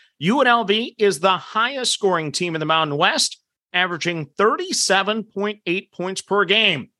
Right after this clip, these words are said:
San Jose State, meanwhile, is the second best defense in the Mountain West, giving up only fifteen point eight points per game.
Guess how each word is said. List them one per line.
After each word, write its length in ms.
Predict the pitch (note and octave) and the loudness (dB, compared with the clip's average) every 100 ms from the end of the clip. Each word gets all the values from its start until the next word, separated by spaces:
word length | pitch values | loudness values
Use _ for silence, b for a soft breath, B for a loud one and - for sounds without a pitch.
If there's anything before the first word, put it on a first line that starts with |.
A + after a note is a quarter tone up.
| _ _ _ | _ _ _
San 260 | - D3+ C3 | -6 -4 -2
Jose 260 | A#2+ B2 A2 | -4 -4 -4
State, 360 | - A3+ F#4 G3 | 0 0 0 2
meanwhile, 640 | F3+ E3 E3+ F3 A3 - _ | 2 4 4 4 2 -4 _
is 160 | F#3 D#3+ | 0 2
the 140 | F3+ | 0
second 500 | - G#3 G3 F#3+ E3 - - | 0 0 -2 -2 -4 -6 -2
best 440 | F#3 E3+ - A#2 | 0 0 -6 -2
defense 580 | G#3+ E4+ - F#3+ B2 - | 0 0 0 0 0 -4
in 60 | |
the 60 | C3+ | -2
Mountain 280 | C#3 C3+ B2+ | -2 -2 0
West, 400 | F#3 B3 - - _ _ - | 2 2 -2 -6 _ _ -6
giving 300 | D#3+ E3+ E3+ | -2 0 0
up 160 | E3+ G3 | 0 0
only 280 | F3+ F#3+ | 0 0
fifteen 600 | F#3+ D#3+ D3+ - F3+ F3 | 0 -2 -4 -4 -4 -2
point 320 | E3 F#3+ G3 G3 - | -2 0 -2 -2 -2
eight 300 | A#3+ - - | -2 -2 -8
points 320 | F3+ D3 - | -6 -4 -4
per 200 | E3+ D#3+ | -2 0
game. 380 | E3 E3 B2+ | 2 2 0